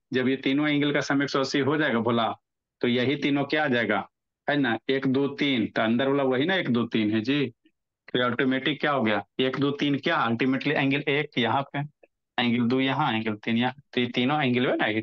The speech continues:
तीनों क्या है? Triangle का angle है। ट्रायंगल के तीनों angle क्या हो गया? Sum एक सौ अस्सी हो गया। यही चीज को prove करना था और थोड़ी कोई rocket science करना था,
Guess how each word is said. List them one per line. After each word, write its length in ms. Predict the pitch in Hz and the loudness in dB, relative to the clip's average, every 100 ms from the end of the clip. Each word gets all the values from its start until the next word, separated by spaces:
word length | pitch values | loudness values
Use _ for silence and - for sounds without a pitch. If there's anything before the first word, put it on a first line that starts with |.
| - | -2
तीनों 220 | 127 135 | -2 0
क्या 160 | - 160 | -2 -2
है? 80 | |
Triangle 400 | 110 117 123 131 | -2 -4 -4 -4
का 120 | 127 143 | -4 -4
angle 220 | 151 147 | -2 -4
है। 60 | - _ - | -10 _ -4
ट्रायंगल 260 | 127 127 127 | 0 0 0
के 100 | 131 | 0
तीनों 240 | 131 135 | -2 0
angle 200 | 135 139 | 0 -2
क्या 160 | 139 143 | 0 0
हो 80 | 110 | 0
गया? 100 | 101 | -2
Sum 280 | - 123 | 0 0
एक 80 | 117 | 0
सौ 100 | 123 | -2
अस्सी 200 | 120 - | -2 0
हो 100 | 151 | 0
गया। 120 | 127 | 0
यही 160 | 120 117 | 0 0
चीज 180 | 123 113 | -2 -6
को 100 | 123 | -8
prove 280 | - 147 - | -4 -4 -2
करना 260 | 139 131 123 | -2 -2 -4
था 140 | 127 - _ _ _ - | -10 -18 _ _ _ -6
और 140 | 120 120 | -4 -2
थोड़ी 140 | 131 170 | -2 0
कोई 160 | - | 0
rocket 320 | 156 117 - 107 | 0 -2 -2 -2
science 300 | 113 107 - | 0 0 0
करना 300 | 110 101 104 | 0 0 -2
था, 300 | - 92 | -4 -6